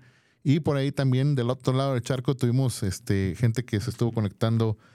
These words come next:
desde Europa. Así que entre más, más, eh, compartamos la aplicación, pues podemos llegar a más lugares. Y esa es la magia precisamente del internet, que podemos llegar a todos lados del mundo. Así que, bueno,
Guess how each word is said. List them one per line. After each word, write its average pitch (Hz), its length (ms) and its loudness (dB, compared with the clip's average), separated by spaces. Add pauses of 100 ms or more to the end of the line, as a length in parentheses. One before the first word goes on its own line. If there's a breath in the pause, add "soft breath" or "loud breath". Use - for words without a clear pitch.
(280 soft breath)
desde 104 540 0
Europa. 101 400 0
Así 139 180 -4
que 135 220 0
entre 110 300 0
más, 139 520 -2 (120)
más, 123 640 0
eh, 101 340 2
compartamos 120 560 2
la 113 60 2
aplicación, 104 440 0
pues - 160 -4
podemos 107 220 2
llegar 101 160 0
a - 20 2
más 104 160 2
lugares. 104 460 0 (340 loud breath)
Y 127 60 4
esa 143 100 2
es 160 60 0
la 156 80 2
magia 135 360 0
precisamente 113 560 0
del 107 160 0
internet, 92 380 0
que 90 140 -6
podemos 104 440 0 (440 soft breath)
llegar 110 500 0
a 104 340 0
todos 104 280 2
lados 95 240 0
del 82 120 0
mundo. 78 300 -2 (380 soft breath)
Así 156 240 0
que, 185 280 -6 (120)
bueno, 110 320 2